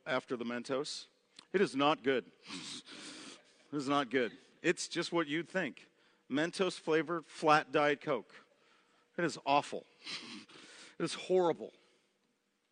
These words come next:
We have to guard our doctrine in these days.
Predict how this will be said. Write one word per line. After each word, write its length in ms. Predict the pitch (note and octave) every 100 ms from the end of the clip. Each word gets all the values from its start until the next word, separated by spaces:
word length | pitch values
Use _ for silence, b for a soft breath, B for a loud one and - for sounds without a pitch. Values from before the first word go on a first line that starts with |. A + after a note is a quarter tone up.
| _ _ _ _ _ _ _ _ _ _ _ _ _ _ _ _ _ _ _ _ _
We 140 | C#3+ C#3+
have 300 | - E3+ -
to 100 | F3
guard 260 | C3+ C#3 C3+
our 80 |
doctrine 480 | B2+ C3 B2 - B2
in 140 | A2+ G#2+
these 160 | G2
days. 460 | A2 G2 F#2+ -